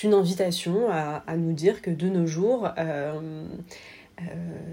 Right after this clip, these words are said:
il convient de ne pas, euh, juger autrui, euh, outre mesure, euh, de pas, euh,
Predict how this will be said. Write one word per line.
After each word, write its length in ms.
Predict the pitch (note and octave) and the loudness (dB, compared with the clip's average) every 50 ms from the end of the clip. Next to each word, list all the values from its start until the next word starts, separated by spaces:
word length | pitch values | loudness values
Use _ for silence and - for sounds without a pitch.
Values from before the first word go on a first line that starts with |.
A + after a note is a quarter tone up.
| - - - | -12 -6 -2
il 160 | F#3 F3+ F3 | 0 0 0
convient 580 | - - - A3 G#3 F3 F3 F3 F#3+ F#3+ A3 A3+ | 0 -2 2 2 4 4 4 4 4 4 2 2
de 100 | F#3 F3 | 2 2
ne 160 | F#3 F#3 E3+ | 2 2 2
pas, 420 | D#3+ - - G3 G3 G3+ G3+ F#3 | 0 2 2 4 4 4 4 2
euh, 440 | F3 D#3+ D#3 D3+ D3 D3+ - - - G3 G3+ - - G3 E3+ | 2 2 0 0 -2 -2 -4 -4 -6 -8 -10 -12 -12 -10 -8
juger 520 | D#3+ D3+ - D#3+ G#3 G#3 F#3 E3 G#3 A3 | -6 -4 0 2 2 2 4 4 4 6
autrui, 640 | G#3 G3 F#3+ F#3 - - - G3 G3 G#3+ G#3+ G#3+ G#3 | 6 6 6 4 0 -6 -4 -2 -2 0 2 2 2
euh, 480 | F3 E3 D#3 D#3 D3+ D3 C#3 C#3+ D3 C#3+ - - - | 2 2 -2 -4 -4 -4 -4 -4 -4 -6 -8 -6 -4
outre 280 | G3 F3+ - - G3+ | -4 -4 -2 -4 0
mesure, 640 | G3 G3 G3 F3 D#3+ F3 G3+ A#3 C4+ C#4+ C#4+ B3+ G#3 | 4 4 4 4 4 2 2 4 4 4 2 2 2
euh, 160 | F#3 F3 E3 | 2 2 2
de 120 | D#3 E3+ | 0 -2
pas, 340 | E3+ - E3+ E3 E3 F3+ E3+ | -2 -2 -4 -2 0 0 -2
euh, 60 | D3+ | -2